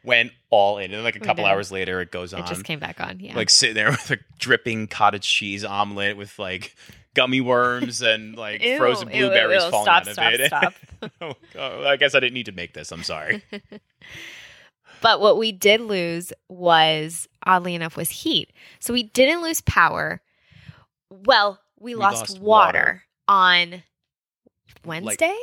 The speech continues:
Speaker 1: I don't
Speaker 2: or
Speaker 1: even know.
Speaker 2: Thursday. It's
Speaker 1: We
Speaker 2: all a blur.
Speaker 1: Yeah, it's all a blur.
Speaker 2: But
Speaker 1: No, no, we
Speaker 2: because
Speaker 1: lost it, it
Speaker 2: Wednesday,
Speaker 1: at
Speaker 2: right?
Speaker 1: latest Wednesday 'cause we didn't have it for, like, four days.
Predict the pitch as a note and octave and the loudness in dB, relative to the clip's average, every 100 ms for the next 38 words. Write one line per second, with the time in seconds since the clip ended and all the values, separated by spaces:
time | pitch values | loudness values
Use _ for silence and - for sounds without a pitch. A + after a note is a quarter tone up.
0 | C5 G#3+ G3+ - - F#3 G3+ F#3 A#3+ B3 | -14 -14 -14 -14 -10 -8 -8 -8 -6 -6
1 | A3 - C4 B3+ F3 E3 D#3 D#2+ - F#2+ | -2 2 4 2 0 -8 -10 -8 -6 -6
2 | E2 C2+ C2+ A#1+ - _ _ _ C4 A#3+ | -6 -10 -14 -14 -18 _ _ _ 4 4
3 | F#3+ - D3+ G#2+ A2 D#3 D#3+ C#3+ A2 _ | 2 -2 0 0 2 2 2 -4 -10 _
4 | _ _ _ _ A#2 - G2+ F#3+ A2 G#2+ | _ _ _ _ -14 -14 -16 -6 -4 -4
5 | - - F2+ F#2+ B2 A#2 G2 - D#2+ E2+ | -6 -8 -10 0 2 2 -4 -8 -14 -14
6 | - - - _ C3 B2+ F3+ E3+ G3+ A#2 | -18 -20 -20 _ -10 -8 -8 -2 -2 -2
7 | A2 A2+ - C3 C#3+ C3 - | -8 -10 -10 -8 -8 -10 -14